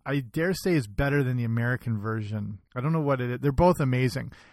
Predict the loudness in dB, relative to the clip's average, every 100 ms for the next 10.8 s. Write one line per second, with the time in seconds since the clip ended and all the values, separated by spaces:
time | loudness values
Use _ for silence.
0 | _ -4 0 0 -2 -8 -6 -6 -2 0
1 | 2 0 0 2 0 -2 -12 -20 _ _
2 | _ -20 -16 -8 4 6 6 4 0 0
3 | -2 -6 -18 _ -12 -12 -2 -2 0 0
4 | 0 -2 -4 -4 -4 -4 -6 -4 -6 -6
5 | -8 -8 -6 -8 -6 -6 -4 -2 -2 -2
6 | -6 -10 -8 -4 -4 -6 -6 -8 -8 -6
7 | -4 -4 -8 -16 _ _ _ _ _ -2
8 | 2 4 4 2 2 4 6 4 0 -12
9 | -2 6 8 8 4 0 -2 -2 0 -2
10 | -4 -4 -2 -2 0 0 0